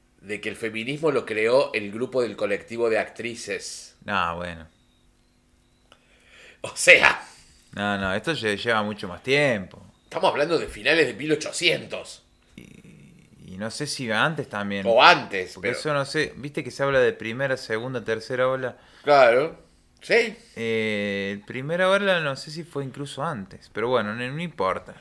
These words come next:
Speaker 2: pero no fue ahora.
Speaker 1: Y sí, no.
Speaker 2: Ah.
Speaker 1: Y después le termina de contar, esto está en el,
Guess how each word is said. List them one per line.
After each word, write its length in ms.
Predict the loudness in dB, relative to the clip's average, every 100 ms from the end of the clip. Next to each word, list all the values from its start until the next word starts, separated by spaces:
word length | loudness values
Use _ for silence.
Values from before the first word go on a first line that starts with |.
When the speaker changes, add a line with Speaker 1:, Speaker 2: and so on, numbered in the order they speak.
| -18
Speaker 2:
pero 200 | -12 -2
no 120 | -2
fue 220 | 2 4 6
ahora. 560 | 8 8 8 6 0
Speaker 1:
Y 120 | -4
sí, 280 | 2 4 4 2
no. 260 | 0 0 -8 -20
Speaker 2:
Ah. 140 | -12 0
Speaker 1:
Y 80 |
después 220 | 2 8 8
le 80 |
termina 380 | 10 8 8 4
de 100 | 4
contar, 560 | 4 4 8 6 6 0
esto 240 | -2 0 0
está 160 | 4
en 80 | 4
el, 80 | 6